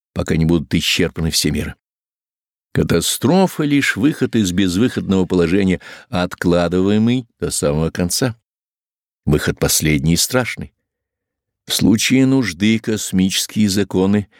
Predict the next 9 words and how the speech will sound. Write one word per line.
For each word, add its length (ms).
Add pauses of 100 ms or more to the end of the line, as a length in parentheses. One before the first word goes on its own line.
(260)
не 160
останавливаются 1040 (380)
не 100
только 300
перед 200
уничтожением 760
известной 640
части 480
человечества, 720